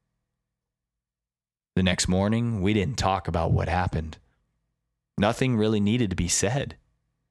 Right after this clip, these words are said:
But Johnny did have something weighing on his mind. I thought it was Ashley, of course. Turns out, he had stayed up all night thinking about what he was going to do without her.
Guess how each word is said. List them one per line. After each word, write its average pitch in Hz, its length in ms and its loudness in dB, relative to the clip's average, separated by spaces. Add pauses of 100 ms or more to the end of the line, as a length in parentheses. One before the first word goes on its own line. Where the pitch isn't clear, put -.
(880)
But - 140 -4
Johnny 143 340 2
did 123 260 2
have 123 220 2
something 92 600 0
weighing 92 520 0
on 85 200 -2
his 80 180 -2
mind. 90 460 -6 (1000)
I 110 120 2
thought 85 200 0
it - 60 -2
was 90 140 0
Ashley, 110 400 0
of - 120 -8
course. - 460 -4 (960)
Turns 101 260 2
out, 98 360 2 (400)
he 131 140 2
had 120 100 2
stayed 101 280 2
up 92 140 -2
all 98 160 2
night 101 260 0
thinking 98 320 -2
about 90 240 2
what 98 140 2
he 95 80 2
was 90 180 0
going 95 280 -2
to 82 80 -2
do 90 200 0
without 95 480 0
her. 95 220 -6